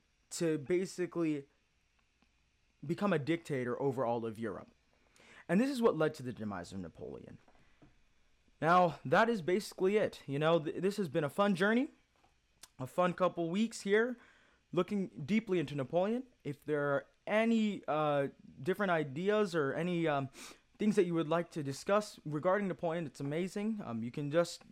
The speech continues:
literally comment on YouTube or comment on Apple Podcasts.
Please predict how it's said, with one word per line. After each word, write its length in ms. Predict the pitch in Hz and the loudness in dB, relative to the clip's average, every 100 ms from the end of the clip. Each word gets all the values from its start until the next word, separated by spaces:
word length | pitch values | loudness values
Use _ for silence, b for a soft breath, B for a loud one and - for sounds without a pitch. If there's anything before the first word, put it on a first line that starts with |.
| - 127 | -16 -8
literally 580 | 151 160 160 156 147 - _ _ _ _ _ _ _ _ - 120 | -6 -4 -2 -4 -4 -8 _ _ _ _ _ _ _ _ -18 -8
comment 560 | 165 175 214 285 - - | 0 2 2 -4 -8 -10
on 220 | 123 123 | -6 -2
YouTube 420 | 185 202 214 185 | -4 -4 -4 -2
or 100 | 135 | -2
comment 360 | 151 160 160 139 | 2 2 2 0
on 160 | 127 - | -2 0
Apple 260 | 156 156 | 0 -2
Podcasts. 840 | 139 175 170 180 175 175 - - | 0 2 2 2 0 0 -4 -18